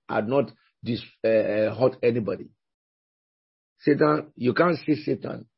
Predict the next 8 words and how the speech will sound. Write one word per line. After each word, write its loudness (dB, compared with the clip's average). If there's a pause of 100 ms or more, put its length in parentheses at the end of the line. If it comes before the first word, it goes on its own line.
(360)
anywhere 2 (340)
hurt 0
you, -12 (1300)
but 6
you 4
can 0 (180)
see -6 (720)
man -4